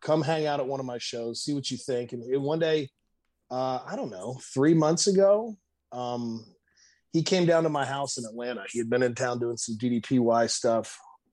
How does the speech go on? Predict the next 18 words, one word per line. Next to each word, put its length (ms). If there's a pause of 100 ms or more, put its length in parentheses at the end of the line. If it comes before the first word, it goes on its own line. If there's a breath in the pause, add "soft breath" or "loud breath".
Um, 360 (580 loud breath)
and 100
he 60
came 180
down 180
to 60
the 80
house 340
and, 180
and 160
we, 220
we 100
grilled 300
out 200
and 60
we 80
hung 200
out. 260